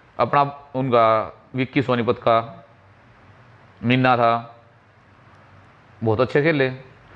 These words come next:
नाना भाई साहब, भुआपुर वाला नाना, मोनून की side plus minus खेल रहा था, बहुत अच्छा side था,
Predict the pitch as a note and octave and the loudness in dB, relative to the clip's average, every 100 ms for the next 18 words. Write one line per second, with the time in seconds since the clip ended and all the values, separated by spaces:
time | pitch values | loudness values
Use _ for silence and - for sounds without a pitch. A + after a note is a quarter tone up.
0 | - B2 D3 F3 D#3+ C#3 B2+ C#3 C3+ - | -8 0 2 4 0 2 0 -2 -6 -20
1 | _ _ _ _ _ _ _ _ A#2 C3 | _ _ _ _ _ _ _ _ 0 2
2 | C3+ C#3 C3+ C3+ C#3 C#3+ B2+ B2+ C#3 - | 2 2 2 2 0 -2 -2 -2 -6 -20
3 | _ _ _ _ _ _ - _ - A#2+ | _ _ _ _ _ _ -20 _ -2 0
4 | C#3 C#3+ C3+ B2 A#2 A#2 - - _ B2 | 2 0 0 0 0 -2 -8 -20 _ -2
5 | C3+ B2 C#3 B2+ A2+ A2+ A#2 A#2+ - - | 0 -2 0 0 2 0 -2 -8 -20 -20
6 | _ B2+ F3 A#3+ C4+ A3 F#3 F#3 | _ 0 0 0 0 0 0 -2